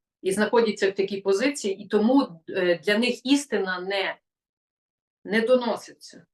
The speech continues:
Просто вони не можуть через той туман, вони не можуть, е, зловити суть того, що сказав Ісус. Тому він всім решта, е, намагався,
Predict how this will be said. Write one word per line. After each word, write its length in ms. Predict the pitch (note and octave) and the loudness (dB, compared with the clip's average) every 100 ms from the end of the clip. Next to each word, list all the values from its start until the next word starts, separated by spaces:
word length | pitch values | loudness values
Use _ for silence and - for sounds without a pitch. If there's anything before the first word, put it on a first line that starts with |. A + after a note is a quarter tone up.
| _ _ _ _ _ _ _ | _ _ _ _ _ _ _
Просто 300 | - G#3+ - | -6 -4 -2
вони 200 | A3 A3+ | -2 0
не 100 | A3+ | 0
можуть 640 | A#3+ C4 C4 G3 G3 - - | 0 2 2 2 -2 -4 -18
через 360 | - A3 G#3+ - | -2 0 0 0
той 180 | A3 G#3 | 2 2
туман, 560 | - A3 A#3+ D4 E4 | 0 -2 0 0 -2
вони 200 | A#3 G#3+ | -4 -8
не 120 | G#3 | -6
можуть, 720 | G#3+ A#3 B3+ C4+ B3+ A3+ - F#3 | -4 -4 -4 -4 -6 -6 -10 -4
е, 220 | F#3+ F#3+ F3+ | -2 -2 -8
зловити 680 | F3 A3 A#3 B3+ B3 G#3+ G3+ | -2 0 2 2 2 0 -2
суть 320 | - A#3 - _ _ _ _ _ _ _ _ _ _ | -6 -6 -8 _ _ _ _ _ _ _ _ _ _
того, 260 | - G#3+ G3 | 0 2 2
що 320 | - - G3 | -2 -10 -12
сказав 380 | - F#3+ E3+ D#3 | -10 -8 -6 -8
Ісус. 300 | - - - - - _ | -14 -18 -20 -20 -20 _
Тому 240 | B3 D4+ | 2 4
він 160 | D4 C#4 | 4 2
всім 540 | - - - C4+ A#3 | 0 -12 -6 0 2
решта, 560 | C4+ E4 - A3+ F3 - _ _ _ _ | 2 0 0 -2 -4 -6 _ _ _ _
е, 140 | - F#3 | -4 0
намагався, 880 | F#3+ F#3+ G#3+ A#3+ A#3 - G#3 F#3+ | 2 2 2 0 0 -2 0 0